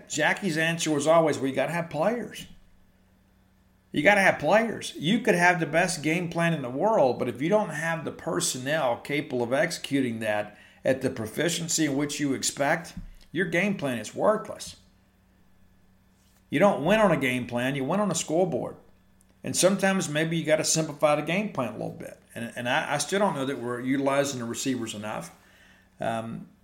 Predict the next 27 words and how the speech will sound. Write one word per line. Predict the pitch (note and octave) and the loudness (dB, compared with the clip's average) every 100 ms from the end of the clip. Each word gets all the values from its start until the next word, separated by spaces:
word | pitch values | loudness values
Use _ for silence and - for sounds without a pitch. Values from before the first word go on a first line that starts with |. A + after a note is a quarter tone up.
| _ _ _ - - | _ _ _ -14 -2
you | |
know, | D#3 C3+ | 0 2
we | C#3 | 0
talked | C#3 D3 D#3+ D#3+ | 2 4 4 4
about | D3 C3 | 2 2
having | C#3 C#3 C#3 A#2 | 2 0 -2 -6
balance. | A2+ C3+ E3 D3+ A2+ - - | 2 6 6 4 0 -4 0
That | A#2+ | 0
was | C#3 B2+ | 0 -4
a | |
big | C#3 C#3+ | -2 -2
thing. | C#3+ C3 | 0 -2
We're | A#2+ | -2
gonna | B2+ | -2
have | B2 G#2+ A2 | -2 -4 -8
more | B2+ C3+ B2 | -2 -2 -2
balance. | G#2 B2+ C3 A#2+ F#2+ - - - - _ _ _ _ - | 0 0 0 -2 -6 -8 -8 -10 -20 _ _ _ _ -4
And, | B2 B2 | -2 2
uh, | B2+ B2 | 2 2
we | A#2+ C3+ C#3 | 2 4 4
have | C3+ | 4
skewed | - - D3+ D3 C#3 | 0 2 2 2 2
too | C3+ | -2
far | B2+ C#3 C3+ | 2 4 4
in | B2+ | 4
one | C3 B2 | -2 -2
direction. | A#2 A#2+ A#2+ - | 0 2 0 -4